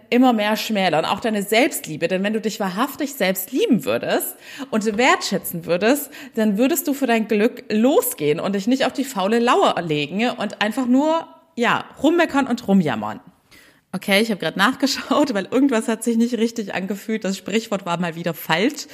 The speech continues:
aber ihr versteht schon, was ich meine. Also denk dran, du hast noch sechs Wochen bis Jahresende und sechs Wochen sind für jegliche Veränderung enorm viel. Sechs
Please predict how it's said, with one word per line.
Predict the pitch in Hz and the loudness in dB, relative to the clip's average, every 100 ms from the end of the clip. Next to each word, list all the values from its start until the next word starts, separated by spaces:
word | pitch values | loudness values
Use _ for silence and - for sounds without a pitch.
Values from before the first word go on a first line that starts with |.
| - 277 - | -10 -8 -2
aber | 196 190 | 0 2
ihr | 175 | 0
versteht | - 180 - 170 156 | -2 -6 -2 -2 -2
schon, | 143 | -4
was | 120 - | -4 -6
ich | 151 | -8
meine. | - - - - 143 - - - - 247 - | -8 -8 -10 -12 -16 -20 -20 -20 -16 -8 0
Also | 233 240 | 0 2
denk | 226 226 | 2 2
dran, | 214 - 262 | -2 -8 -6
du | 196 185 | -4 0
hast | 262 - - | -2 -2 -4
noch | 202 214 - - | -2 -4 -6 -6
sechs | 196 220 294 - 220 | 0 2 2 0 -2
Wochen | 233 254 | 2 2
bis | 254 233 | 2 0
Jahresende | 208 214 - 202 196 131 | 0 0 -2 -2 0 -2
und | 160 196 | -2 -2
sechs | 226 269 - 202 | 0 -2 -2 -2
Wochen | 226 220 180 | -2 0 -2
sind | 208 214 - | -4 -6 -8
für | - 202 | -6 -4
jegliche | 190 262 403 311 262 233 | 0 0 0 -2 -2 -2
Veränderung | - 233 220 156 151 - | 0 2 2 0 -4 -4
enorm | 208 202 202 220 247 269 269 | -2 0 2 4 4 4 2
viel. | - 247 196 127 - - - - - - - - _ _ 202 | -2 0 2 2 -2 -10 -18 -14 -14 -16 -20 -20 _ _ -10
Sechs | 196 254 262 - | 0 0 0 -4